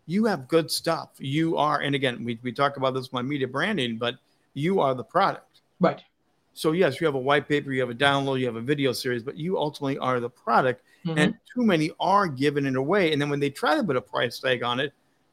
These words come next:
Speaker 2: You can't.
Speaker 1: people are like, "You can't remonetize what you haven't monetized," right?
Speaker 2: Right, for sure.
Speaker 1: So talk about consistency here. When you're in the marketplace, how do you stay consistent with that?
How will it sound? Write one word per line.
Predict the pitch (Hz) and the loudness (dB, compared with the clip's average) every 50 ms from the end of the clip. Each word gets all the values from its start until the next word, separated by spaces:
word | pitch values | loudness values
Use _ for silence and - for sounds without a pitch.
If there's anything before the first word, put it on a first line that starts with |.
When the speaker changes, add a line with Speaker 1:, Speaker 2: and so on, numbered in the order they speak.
| _ _ _ - | _ _ _ -12
Speaker 2:
You | 156 147 | -10 -4
can't. | 151 220 233 214 | 0 4 4 4
Speaker 1:
people | 190 180 165 | 4 4 2
are | 156 | 4
like, | 151 143 143 143 143 - - _ _ _ _ _ _ _ _ _ _ _ - | 4 4 4 4 2 -2 -8 _ _ _ _ _ _ _ _ _ _ _ -8
"You | 147 160 160 | -6 -6 -6
can't | - - 170 175 185 208 - - 170 | -4 0 0 0 0 0 -4 -8 -4
remonetize | 147 175 196 175 160 170 226 269 247 151 143 131 135 139 127 | 0 2 4 4 6 6 6 6 4 4 4 2 2 2 2
what | 147 156 151 | 0 -2 0
you | 143 139 | 0 2
haven't | 135 143 143 151 151 | 2 2 2 0 0
monetized," | 151 190 240 262 226 - 127 113 113 104 | 0 2 2 2 0 0 -2 -4 -2 0
right? | 117 127 170 240 277 - _ _ _ _ - | 2 2 2 2 0 -6 _ _ _ _ -6
Speaker 2:
Right, | 165 156 143 135 - - _ _ - | -4 -4 -4 -4 -6 -14 _ _ -6
for | 175 | -4
sure. | 175 - 170 143 131 - _ _ _ _ - | 0 0 0 0 0 -4 _ _ _ _ -2
Speaker 1:
So | - 196 | 0 2
talk | - 208 226 262 262 | 6 8 8 8 8
about | 254 240 233 220 | 6 6 6 4
consistency | 233 214 185 - - 208 214 214 - 214 170 - - 135 123 | 4 0 0 0 0 0 0 0 -2 -8 -6 -4 -4 -4 -4
here. | 120 123 120 - - - - _ - | -2 -4 -4 -6 -6 -10 -16 _ -10
When | 151 143 156 185 214 | -4 0 2 4 4
you're | 214 202 196 | 4 4 2
in | 185 196 | 2 0
the | 196 185 | 0 2
marketplace, | 170 170 190 202 175 156 131 - 131 123 123 131 127 - - - _ _ _ _ _ _ _ _ _ _ _ _ _ _ _ _ - | 2 2 2 2 0 -4 -6 -2 -2 0 0 -2 -4 -8 -12 -16 _ _ _ _ _ _ _ _ _ _ _ _ _ _ _ _ -4
how | - 170 190 | 2 2 4
do | 208 220 | 4 4
you | 196 | 2
stay | - - 202 185 180 | 0 2 2 2 2
consistent | - 160 139 - - 170 160 151 - 143 151 139 | 2 0 -2 -2 -2 -4 -4 -4 -6 -6 -4 -2
with | 127 127 113 - | -4 -4 -2 -2
that? | 127 120 113 110 - | -2 0 0 -2 -4